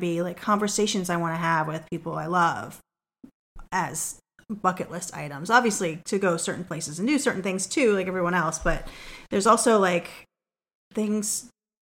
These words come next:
to talk to my family about or share with them or ask them about, or, like, one of them is I wanna make sure I have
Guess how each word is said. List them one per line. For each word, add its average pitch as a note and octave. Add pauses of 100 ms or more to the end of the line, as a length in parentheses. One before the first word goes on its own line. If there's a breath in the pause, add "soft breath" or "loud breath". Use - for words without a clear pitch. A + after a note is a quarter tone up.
(640)
to F#3 (1500)
talk - (100)
to -
my F3+
family C#4+
about D#3+
or F3+
share C#4+
with G#3
them E3
or F3+ (320 loud breath)
ask C4
them F3+
about, E3
or, G2 (300)
like, A3
one A3+
of A3
them G#3 (580)
is G#3
I G#3
wanna A3+
make G3
sure F#3+
I F#3+
have F3